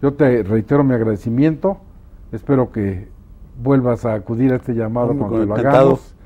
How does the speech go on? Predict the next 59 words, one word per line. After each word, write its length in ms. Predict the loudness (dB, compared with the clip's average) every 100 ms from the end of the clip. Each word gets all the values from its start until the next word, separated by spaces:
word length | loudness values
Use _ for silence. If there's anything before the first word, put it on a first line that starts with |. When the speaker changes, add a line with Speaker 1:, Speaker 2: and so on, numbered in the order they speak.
| -8
Speaker 2:
me 60 | -4
da 80 |
mucho 140 | -2 -2
Speaker 1:
Si 60 |
quieres 280 | 0 0 0
Speaker 2:
gusto. 200 | -6 -10
Speaker 1:
despedirte 600 | -10 -10 -10 -8 -8 -6
de 20 |
la 100 | -8
teleaudiencia 460 | -6 -6 -6 -6 -4
Speaker 2:
No, 140 | 0
simplemente 160 | 0 0
Speaker 1:
igualmente. 420 | -2 0 0 0
Speaker 2:
agradecer 460 | 0 0 0 -2 -2
la 80 | -2
atención 580 | -4 -8 -8 -6 -6
que 300 | -8 -10 -12 -14 -18
nos 140 | -14 -10
han 120 | -8
prestado, 520 | -8 -6 -2 -2 -2
ojalá 480 | -2 -2 0 0 -4 -8 -20 -20 -20
Speaker 1:
<clears throat> 380 | -20 -20 -20 -12
Speaker 2:
haya 180 | -10 -10
sido 220 | -4 -2
interesante 720 | -2 -2 -6 -4 -4 -4 -8
lo 160 | -12 -12
que 120 | -12
hemos 180 | -12 -12
comentado 580 | -12 -10 -4 -4 -4 -8
en 140 | -10
estos, 480 | -12 -14 -20 -20 -20 -18
en 120 | -14
estos 260 | -14 -12 -8
dos 140 | -10
programas, 680 | -4 0 2 2 2 -4 -6 -18 -20 -20 -20 -14
y 260 | -8 -2 0
estamos 360 | 0 -2 -4 -6
a 60 |
sus 180 | -10 -8
órdenes, 460 | -4 -4 -4 -6 -8
me 80 | -10
tienen 260 | -6 -4
a 80 | -4
sus 120 | -4
órdenes 280 | -6 -6 -8
en 80 | -8
la 80 | -8
universidad, 580 | -6 -8 -8 -4 -2
en 100 | -2
la 60 | -6
Facultad 360 | -8 -12 -4 -2
de 60 |
Derecho, 360 | -2 -4 -6 -6
en 80 | -6
el 80 |
Seminario 320 | -6 -8 -6 -4
de 120 | -6
Derecho 200 | -6 -6
Penal. 440 | -2 0 0 -2